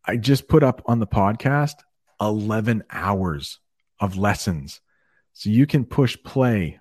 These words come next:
on that episode and you will hear English for eleven hours, you know, maybe while you're sleeping. I honestly don't know how much you learn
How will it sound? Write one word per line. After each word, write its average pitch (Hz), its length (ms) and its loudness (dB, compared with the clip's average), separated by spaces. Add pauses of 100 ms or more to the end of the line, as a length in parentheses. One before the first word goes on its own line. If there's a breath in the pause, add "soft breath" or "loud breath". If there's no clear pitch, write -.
(120)
on 107 140 0
that 104 200 0
episode 165 680 0 (760)
and 113 180 0
you 123 200 6
will 117 240 2
hear 113 340 0
English 110 320 -2
for - 360 -4
eleven 101 600 -4
hours, 98 640 -2 (460)
you 90 60 -8
know, 90 180 -8 (260 loud breath)
maybe 110 320 2
while 101 320 0
you're 104 160 -2
sleeping. 98 680 0 (800 soft breath)
I 131 140 -2
honestly 165 580 -2 (220)
don't 117 300 0
know 127 280 2
how 107 500 -6
much 101 460 -4
you 107 160 0
learn 104 560 -2